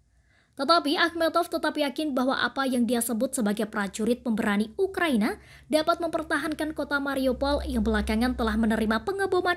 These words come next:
intens selama tujuh minggu. Untuk saat ini, perusahaan Metinvest miliknya, pembuat baja terbesar di Ukraina, telah mengumumkan tidak dapat memberikan kontrak pasokannya. Sementara grup S C M Keuangan dan Industri milik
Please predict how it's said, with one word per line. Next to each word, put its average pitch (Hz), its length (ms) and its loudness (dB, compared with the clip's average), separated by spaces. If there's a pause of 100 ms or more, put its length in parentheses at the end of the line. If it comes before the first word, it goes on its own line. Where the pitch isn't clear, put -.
intens 320 480 -6
selama 277 320 0
tujuh 226 240 -2
minggu. 254 400 0 (280)
Untuk 240 240 4
saat 311 240 4
ini, 302 160 2
perusahaan 320 480 2
Metinvest 277 640 -2
miliknya, 262 480 -4
pembuat 233 400 -2
baja 220 320 0
terbesar 220 400 -2
di 208 160 -2
Ukraina, 330 560 0 (320)
telah 320 160 0
mengumumkan 330 560 -2
tidak 262 240 2
dapat 269 320 -2
memberikan 247 480 0
kontrak 240 400 -4
pasokannya. 233 640 -2 (400)
Sementara 214 400 0
grup 262 400 2
S 214 240 -10
C 262 80 -2
M 269 240 -2
Keuangan 240 480 0
dan 226 160 -2
Industri 233 400 -2
milik 233 320 0